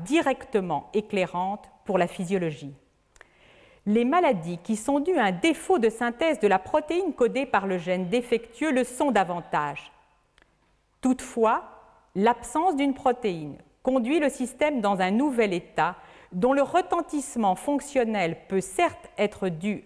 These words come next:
à une perte de l'activité intrinsèque de la protéine, mais peut aussi, dans certains cas, être lié aux propriétés alors acquises par le ou les complexes moléculaires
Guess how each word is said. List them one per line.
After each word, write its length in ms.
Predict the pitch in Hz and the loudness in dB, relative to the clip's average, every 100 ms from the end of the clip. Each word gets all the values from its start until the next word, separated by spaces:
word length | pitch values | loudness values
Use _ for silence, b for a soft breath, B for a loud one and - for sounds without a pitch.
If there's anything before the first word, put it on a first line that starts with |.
| _ | _
à 120 | - 170 | -4 -4
une 140 | 175 | -4
perte 440 | - - 247 - | -4 0 0 -2
de 120 | 175 180 | -2 0
l'activité 840 | 190 196 - 180 180 - 180 - 247 | 0 -2 -8 -6 -6 -2 -2 -2 -2
intrinsèque 840 | 330 - 254 220 - 214 - - | -2 0 -2 -2 0 0 0 -4
de 60 | 165 | -2
la 140 | 165 | -2
protéine, 640 | - 185 165 156 156 185 202 B B B B | 0 -2 -2 -4 -6 -8 -10 B B B B
mais 140 | 254 | 2
peut 180 | 262 294 | 2 0
aussi, 340 | 294 285 - 285 | 0 0 0 0
dans 160 | 175 | 0
certains 460 | 185 220 208 - 185 | 0 0 -2 -2 -4
cas, 340 | - 202 202 - - | -2 0 0 -2 -2
être 340 | 190 190 - 185 | 0 0 2 0
lié 420 | 180 185 269 - - - | 0 -2 -2 -4 -16 0
aux 100 | 208 | 0
propriétés 1040 | 202 - 339 330 311 247 254 - 196 - - | 0 0 0 0 -2 0 -2 0 0 0 2
alors 320 | 226 226 175 | 4 4 2
acquises 560 | 170 - 202 202 226 220 B B B | -2 -4 -8 -6 -6 -10 B B B
par 200 | 196 180 | 0 0
le 220 | 202 269 277 - | 0 0 0 -4
ou 120 | 190 | -2
les 240 | 214 285 | 0 -2
complexes 600 | 262 240 - 190 - - | -2 -8 -2 -2 -2 -8
moléculaires 880 | 165 180 226 220 - 170 160 170 175 | -6 0 0 0 -4 -4 -2 -2 -4